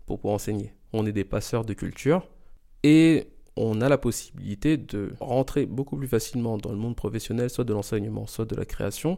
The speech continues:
parce qu'on sait danser. On n'a pas besoin de sortir de conservatoire, euh, faire, euh, un D E, faire ce genre de choses pour pouvoir exercer. Je pense que, euh, ça a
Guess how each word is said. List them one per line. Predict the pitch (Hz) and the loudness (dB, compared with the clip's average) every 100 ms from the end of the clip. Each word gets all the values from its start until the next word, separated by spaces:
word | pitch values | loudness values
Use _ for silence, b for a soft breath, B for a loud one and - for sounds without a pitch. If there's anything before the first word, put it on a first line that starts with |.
| - | 4
parce | 151 147 - | 4 4 -2
qu'on | - 123 - - - | 0 0 -2 -14 -16
sait | - - 147 143 - - | -6 4 4 4 -6 -8
danser. | 113 113 - 92 - - | -2 -2 -2 -8 -8 -4
On | |
n'a | 101 | -2
pas | 95 117 | 2 2
besoin | 117 123 123 | 4 2 2
de | |
sortir | - 104 127 | 0 -2 -2
de | 104 | -4
conservatoire, | - - 107 101 - 113 117 139 131 - - | -4 -6 -4 -4 -2 2 4 4 4 2 -4
euh, | - b b b b | -6 b b b b
faire, | - 110 107 | 2 4 4
euh, | 101 98 | 2 2
un | 107 107 | 0 0
D | 110 | 2
E, | 110 120 123 131 - - | 4 4 2 0 -6 -8
faire | 98 | -4
ce | 104 | -4
genre | 107 | -4
de | 95 | -4
choses | 135 139 | -4 -4
pour | 107 - | -4 -6
pouvoir | - 104 117 127 | -6 -2 0 0
exercer. | 120 117 113 107 104 101 _ - | 0 -2 -4 -4 -6 -6 _ 0
Je | 117 | 0
pense | 107 - 170 175 - - 120 113 - | 2 4 6 4 0 -2 0 0 0
que, | 131 | 2
euh, | 117 107 104 92 92 | 4 6 4 2 2
ça | 110 - 101 98 | -2 -4 -2 -2
a | 98 | -4